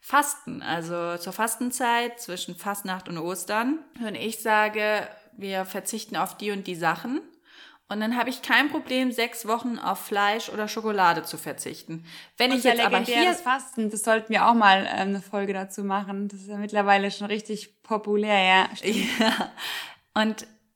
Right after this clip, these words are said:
Speaker 1: da ist es gar kein Problem, diese sechs Wochen halte ich durch. Wenn ich jetzt aber mal so hier sitze und mir denke, „Och, ich könnte mal weniger Fleisch essen“, dann hält es so vier Tage. <laughs> Und
Speaker 2: Ja.
Speaker 1: dann sehe ich irgendwas und denk so,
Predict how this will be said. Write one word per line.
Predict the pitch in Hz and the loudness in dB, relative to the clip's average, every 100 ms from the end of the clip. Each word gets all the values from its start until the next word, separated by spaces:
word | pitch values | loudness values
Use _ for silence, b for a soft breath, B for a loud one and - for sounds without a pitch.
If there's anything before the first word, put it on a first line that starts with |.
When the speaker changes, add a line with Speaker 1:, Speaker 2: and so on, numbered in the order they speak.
| - 185 | -8 4
Speaker 1:
da | 226 269 | 6 6
ist | 302 | 4
es | - | 4
gar | 269 | 6
kein | 320 370 | 6 2
Problem, | 302 285 285 240 | 0 -2 -2 -2
diese | 190 185 | -2 -6
sechs | 175 196 196 | -2 -2 -2
Wochen | 220 226 262 233 | -2 0 0 2
halte | 220 233 | 0 0
ich | 254 - | -6 -4
durch. | 190 180 | -4 -2
Wenn | 202 220 | -4 -2
ich | |
jetzt | 240 - | -4 -2
aber | - 202 | -2 0
mal | 196 180 180 | 0 0 0
so | 180 | -6
hier | 175 185 170 | -6 -6 -2
sitze | 220 285 - 208 | -2 -2 -4 -4
und | 208 | -4
mir | 190 | -4
denke, | 185 190 196 - - - | -2 -4 -4 -10 -4 2
„Och, | 180 214 - - b b b b | 2 2 -6 -20 b b b b
ich | 208 - | -14 -4
könnte | 208 208 | -2 0
mal | 190 | 0
weniger | 185 190 180 170 | 0 -2 -2 -2
Fleisch | 165 175 160 190 | -2 2 2 0
essen“, | - 226 247 285 311 349 - _ _ | -4 -4 -4 -2 -2 -4 -12 _ _
dann | - 202 208 | -6 -4 -2
hält | 220 220 226 | -2 -2 -4
es | 226 | -6
so | - 226 220 220 214 - | -2 -2 0 -2 -6 -10
vier | - 233 226 | -6 -2 -2
Tage. | 220 180 156 135 - - - B B B | 2 4 4 2 -6 -8 -12 B B B
<laughs> | B B B - | B B B 2
Und | 294 - | 2 2
Speaker 2:
Ja. | 220 | 2
Speaker 1:
dann | 269 - 294 - - B B B 262 | 2 2 -2 -6 -12 B B B -10
sehe | 185 202 226 | 0 2 2
ich | 254 | 2
irgendwas | 254 269 262 262 254 | 0 0 2 2 2
und | 214 | -4
denk | 214 | -2
so, | - | -2